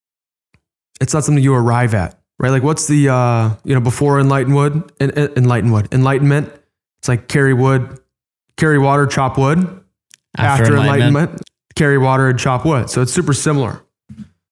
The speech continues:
Speaker 2: I was wondering if you would wanna discuss your evolution between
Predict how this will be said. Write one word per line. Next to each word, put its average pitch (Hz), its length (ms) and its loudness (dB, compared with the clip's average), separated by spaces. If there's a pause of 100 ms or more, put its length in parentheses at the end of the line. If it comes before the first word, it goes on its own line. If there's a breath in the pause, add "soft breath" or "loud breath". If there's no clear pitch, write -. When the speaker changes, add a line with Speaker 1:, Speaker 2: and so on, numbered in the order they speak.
(640)
Speaker 2:
I 147 60 -2
was 170 120 -2
wondering 214 220 0
if 240 100 -4
you 220 80 0
would 175 80 2
wanna 151 240 0
discuss 127 880 -4 (520)
your 117 440 0
evolution 113 800 0
between 104 840 0